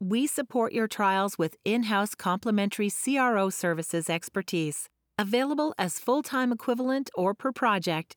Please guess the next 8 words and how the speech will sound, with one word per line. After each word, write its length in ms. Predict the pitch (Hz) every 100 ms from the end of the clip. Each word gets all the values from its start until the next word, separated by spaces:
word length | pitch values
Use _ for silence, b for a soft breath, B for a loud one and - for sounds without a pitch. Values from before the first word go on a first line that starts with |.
| -
in 160 | 185
the 60 | 208
following: 600 | - 208 185 165 156 151 - _ _ _ _ _ _ _ _ _ _
protocol 460 | 226 196 202 220 214
development, 680 | 214 190 180 - 160 160 - _ _ _ _ _ _ _ _
clinical 380 | - 294 302 311
trial 380 | 254 233 214 220
monitoring, 680 | 208 196 185 - 175 160